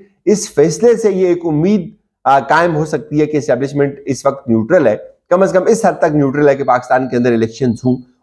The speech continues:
और उसकी वजह जो मुझे समझ आती है वो ये है, आ, कि शायद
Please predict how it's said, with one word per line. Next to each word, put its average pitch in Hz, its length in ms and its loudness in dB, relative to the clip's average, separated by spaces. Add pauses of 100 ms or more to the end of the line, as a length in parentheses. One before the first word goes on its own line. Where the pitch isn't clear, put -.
और 156 120 4
उसकी 165 260 -2
वजह 147 300 2
जो 185 120 0
मुझे 151 180 -2
समझ 139 240 -4
आती 117 240 0
है 131 60 -4
वो 120 100 -2
ये 127 180 0
है, 113 220 -4 (220)
आ, 127 80 4
कि 151 220 0
शायद 180 500 2